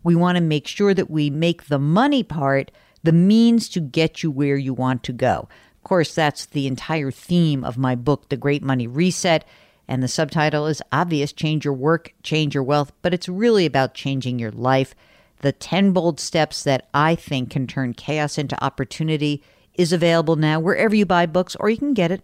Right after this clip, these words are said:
on our website. If you are willing to come on the air, all you need to do is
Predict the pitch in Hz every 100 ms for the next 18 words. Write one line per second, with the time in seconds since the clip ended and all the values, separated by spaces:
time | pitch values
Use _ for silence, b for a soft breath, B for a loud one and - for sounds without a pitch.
0 | - 139 147 160 - 120 127 - - 127
1 | 117 - 95 - - b b b b b
2 | - 262 262 233 254 247 240 226 208 214
3 | 233 247 226 220 - 233 233 226 226 233
4 | 233 233 - 196 214 226 226 - 196 220
5 | 214 -